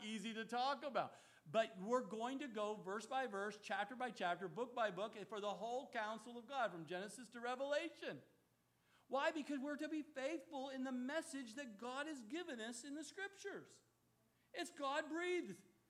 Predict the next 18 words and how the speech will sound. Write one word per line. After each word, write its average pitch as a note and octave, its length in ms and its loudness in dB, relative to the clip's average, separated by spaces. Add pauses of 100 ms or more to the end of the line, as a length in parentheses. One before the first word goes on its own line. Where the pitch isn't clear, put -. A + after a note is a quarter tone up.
(140)
It's F4 200 -2
His C4 280 -2
word. E4+ 640 0 (380)
Why D4 240 2
would F4 140 4
we E4 100 6
miss D#4+ 200 0
any F#4 260 2
of G4 100 2
it? B3 220 0 (1200)
And A#3+ 100 -2
so C4 180 0
here D#4 460 0
we C4 120 0
see C4+ 400 -4
Joseph A#3+ 440 -4
is D#3 100 -6
a D3 80 -8